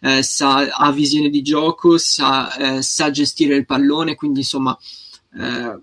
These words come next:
diciamo che con il suo acquisto, eh, a livello di caratteristiche e di prototipo di giocatore abbiamo davvero una,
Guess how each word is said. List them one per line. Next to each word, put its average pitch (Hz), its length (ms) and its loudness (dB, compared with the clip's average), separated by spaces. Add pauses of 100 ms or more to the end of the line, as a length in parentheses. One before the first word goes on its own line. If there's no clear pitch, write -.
diciamo 180 480 2
che - 380 2 (120)
con 156 160 -2
il 156 80 -2
suo 165 160 0
acquisto, 180 600 0 (460)
eh, 127 500 -6
a 156 80 2
livello 165 300 6
di 160 100 0
caratteristiche 156 880 2
e 135 100 2
di 139 220 0
prototipo 147 500 -4
di 147 120 6
giocatore 156 720 2
abbiamo 139 640 -2
davvero 147 360 0
una, 131 560 -2